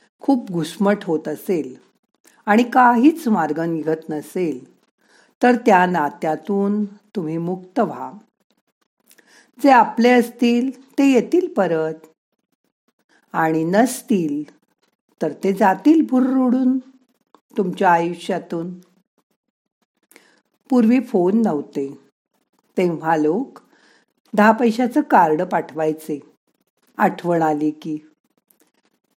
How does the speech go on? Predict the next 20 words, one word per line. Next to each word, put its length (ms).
आपल्या 380
आयुष्यात 880
अनेक 440
जण 160
येऊन 460
जातात, 480
कमी 340
अधिक 440
प्रमाणात 720
आपल्या 340
मनात 360
तरंग 340
उठवून 600
जातात. 440
सगळ्याच 520
नात्यांना 760
नाव 380
नाही 340
देता 400
येत, 460